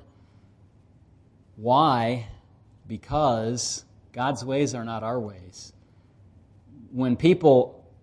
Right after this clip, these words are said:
when people turn away from their sin, God pardons. We would expect that there's no mercy for people who are wicked, right? God's ways are different than ours, though. Um,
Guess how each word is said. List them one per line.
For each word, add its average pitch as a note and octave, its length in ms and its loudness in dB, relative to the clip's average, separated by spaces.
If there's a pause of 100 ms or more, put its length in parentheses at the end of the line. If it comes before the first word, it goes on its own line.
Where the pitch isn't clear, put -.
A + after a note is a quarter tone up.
(140)
when A#2+ 140 -6
people E3+ 480 4
turn E3 260 -6
away C#3+ 200 2
from C#3+ 180 -8
their A#2 140 -6
sin, D3 300 -6
God A2+ 280 -6
pardons. G#2 560 -6
We C#3+ 120 0
would E3 120 2
expect - 600 -6 (640)
that A2 600 -6 (300)
there's A#2+ 200 -6
no C3+ 120 -2
mercy A#2 380 -2
for G2+ 160 -20
people G#2 340 -16
who G#2+ 160 -14
are G2 80 -10
wicked, F#2+ 360 -12 (920)
right? A#2 340 -4 (720)
God's A#2 280 -6
ways C3 260 0
are A2+ 60 -4
different A2+ 340 -8
than G#2+ 100 -16
ours, F#2+ 300 -14
though. F2+ 280 -16 (800)
Um, F#2+ 500 -12